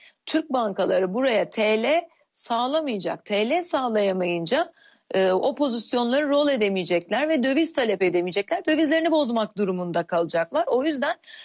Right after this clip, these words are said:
bir miktar aşağı yönlü hareket en azından bu kaynaklı teknik olarak ilerleyen birkaç haftada da söz konusu olabilir. Ama bu kısa vadeli olarak Zeynep, altını çiziyorum bahsettiğim konu. Orta uzun vadede Türkiye'nin faizi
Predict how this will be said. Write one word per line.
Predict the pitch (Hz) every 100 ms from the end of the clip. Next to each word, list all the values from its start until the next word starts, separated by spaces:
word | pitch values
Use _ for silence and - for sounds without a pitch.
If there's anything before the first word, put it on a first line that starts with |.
| - - -
bir | 240 320
miktar | 311 302 254 -
aşağı | 214 - 262 285
yönlü | 247 214 196
hareket | 185 185 185 311 320 -
en | 254
azından | 302 240 233 196 180 175
bu | 190 254
kaynaklı | 254 196 170 165 170
teknik | 170 202 262 285
olarak | 196 - 202 202
ilerleyen | 208 208 208 220 214
birkaç | 202 190 -
haftada | 226 175 - 170 170
da |
söz | 170 262 262 -
konusu | 202 196 -
olabilir. | - 220 214 190 165 - - - - _
Ama | 247 302 262 403 - _ -
bu | 311
kısa | - 233 302 294
vadeli | 262 226 196 185
olarak | 175 180 165 160
Zeynep, | 156 170 165 160
altını | 180 180 - 214
çiziyorum | 214 165 165 165 160
bahsettiğim | 185 180 - 175 - 170 165
konu. | 160 156 - _ _ _
Orta | 214 226 294
uzun | 269 214 269 240
vadede | 208 180 175 170
Türkiye'nin | - 262 269 285 220 185 226 - - _
faizi | - 208 214 220 233 185 220